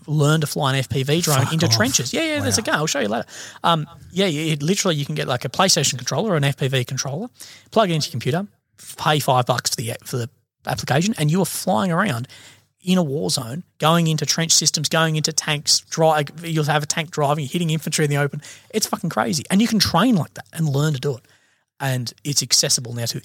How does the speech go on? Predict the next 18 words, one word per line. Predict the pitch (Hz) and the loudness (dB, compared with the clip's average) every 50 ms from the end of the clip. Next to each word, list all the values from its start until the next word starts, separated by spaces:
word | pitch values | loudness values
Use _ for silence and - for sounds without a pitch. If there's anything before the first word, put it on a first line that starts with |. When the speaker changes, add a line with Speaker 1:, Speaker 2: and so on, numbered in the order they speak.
| _ - | _ -2
Speaker 1:
everyone. | - 156 143 135 131 117 101 - - _ _ _ _ _ _ _ | -2 0 0 0 -2 -4 -6 -10 -16 _ _ _ _ _ _ _
So | - - 151 139 | -4 -2 0 2
these | 139 156 147 - | 2 2 2 0
terrorist | - 151 151 143 - | 0 -2 0 0 0
organisations, | - 120 117 113 117 120 117 120 - - 123 - - | -2 -2 -4 -6 -6 -8 -6 -8 -8 -8 -8 -8 -10
man, | 123 117 120 123 - _ _ _ _ _ _ _ _ _ _ _ _ _ _ _ _ _ _ _ _ _ _ _ _ _ | -8 -10 -10 -12 -14 _ _ _ _ _ _ _ _ _ _ _ _ _ _ _ _ _ _ _ _ _ _ _ _ _
it, | - 220 - - _ - | -12 -12 -12 -12 _ -4
it, | 220 170 143 | -2 0 2
this | 135 156 151 - | 4 4 4 4
is | 143 123 | 2 0
just | - 127 - | 0 0 0
the | - 127 | 0 -2
absolute | 131 131 127 - - - 120 117 123 - | -2 0 0 0 0 0 -4 -8 -10 -14
beginning | - 127 - 143 160 156 117 107 | -14 -8 -4 -2 -2 -2 -4 -6
of | 113 117 110 - - - _ _ | -10 -14 -14 -14 -16 -16 _ _
where | _ 240 170 120 120 113 | _ -10 -6 -6 -4 -4
this | 110 107 | -2 -4
goes. | - - 120 117 107 - - - | -4 -4 -4 -8 -8 -8 -10 -12